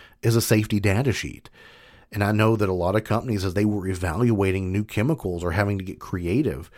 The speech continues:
with chemicals, that they had to find safety data sheets. So if you live anywhere near distilleries, so, uh, I'm from Kentucky, big bourbon country,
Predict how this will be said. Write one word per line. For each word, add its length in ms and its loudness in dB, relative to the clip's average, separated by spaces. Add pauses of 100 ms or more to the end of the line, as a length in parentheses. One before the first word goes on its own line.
(260)
with 220 -2
chemicals, 640 0 (420)
that 220 -2
they 140 2
had 160 2
to 80 -2
find 340 -2
safety 320 -2
data 340 0
sheets. 440 -10 (480)
So 100 8
if 100 10
you 80 4
live 240 2
anywhere 300 4
near 240 2
distilleries, 1040 0 (160)
so, 420 2
uh, 260 0
I'm 120 0
from 140 0
Kentucky, 440 -2
big 220 -4
bourbon 380 0
country, 520 -6